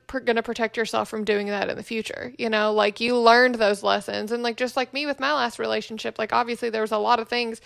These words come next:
in that that, like, I wish I had never experienced, and, like, I wouldn't wish on, like, my worst enemy, but I, I am who I am today because of the lessons that I learned. And, like, I can be a better friend, a better daughter. I can be a better girlfriend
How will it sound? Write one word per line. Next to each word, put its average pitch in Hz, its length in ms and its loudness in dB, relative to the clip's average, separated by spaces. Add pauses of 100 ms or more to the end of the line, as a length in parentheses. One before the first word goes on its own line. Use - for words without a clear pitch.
(380)
in 262 180 8
that 214 240 8
that, 214 80 2
like, 214 180 2
I 208 120 4
wish 214 240 -2
I 214 40 0
had 208 120 -2
never 208 200 -8
experienced, 330 760 -6
and, 220 120 -4
like, 214 300 -6
I 208 240 4
wouldn't 208 380 -4
wish 214 220 -2
on, 208 140 -4
like, 208 180 -8
my 202 120 -2
worst - 260 -6
enemy, 240 440 -2
but 254 560 4 (580)
I, 226 640 4 (120)
I 240 160 6
am 254 300 2
who 247 160 0
I 220 120 4
am 214 200 -2
today 208 340 0
because 214 360 -4
of 208 120 -6
the 202 140 -2
lessons 202 480 -6
that 214 100 -6
I 208 120 2
learned. 208 460 -2 (280)
And, 240 140 -4
like, 226 240 2
I 226 200 8
can 240 220 -4
be 220 140 2
a 214 60 2
better 196 280 -2
friend, 254 400 2
a 214 80 -2
better 202 220 -2
daughter. 220 320 2
I 226 100 2
can 226 160 -8
be 214 100 -2
a 202 60 0
better 208 220 -2
girlfriend 262 720 -2